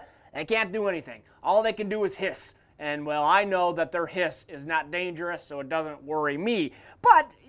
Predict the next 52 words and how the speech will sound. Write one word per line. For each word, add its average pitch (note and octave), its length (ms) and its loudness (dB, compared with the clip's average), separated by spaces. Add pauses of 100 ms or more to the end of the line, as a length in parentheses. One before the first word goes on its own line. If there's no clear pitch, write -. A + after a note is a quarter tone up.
some G#4+ 260 -2
people C#4+ 340 2
still D#4 280 0
get E4 240 -6
kinda C4+ 240 0
creeped A#3 340 -6
out G3+ 180 8
about G3+ 240 2
these G3 180 -12
things F3+ 260 -6
crawling E3+ 420 0
on E3 160 0
you F#3 100 -4
'cause E3+ 140 -4
they D#3 140 -4
feel D#3+ 500 -4
kinda D3+ 240 -6 (120)
tickly, G#3 460 -6 (280)
and F3 120 -6
some F#3+ 140 -6
people F3+ 260 -6
don't E3+ 220 -2
like E3+ 240 4
that. B2+ 300 -2
But - 240 10 (200)
couple D#4 280 4
cool C#4+ 240 4
things C4+ 280 -6
to A#3 80 -10
look D4+ 280 0
at A#3+ 180 0
here. G#3+ 300 2 (180)
You're A#3+ 140 -8
gonna C4+ 160 2
notice C4+ 280 0
how C4+ 140 -4
many C#4 400 -8
there B3+ 220 0
are, A#3+ 220 6
and A#3 100 -4
there's A#3 160 0
some A#3+ 120 -2
more B3 260 6
babies. A#3+ 680 -2
These A#3+ 180 -8
guys A#3 280 0
have G#3+ 240 2
babies G3+ 360 0
like F3 160 -4
you E3+ 120 -4
wouldn't G3 260 -2
believe, E3 460 -2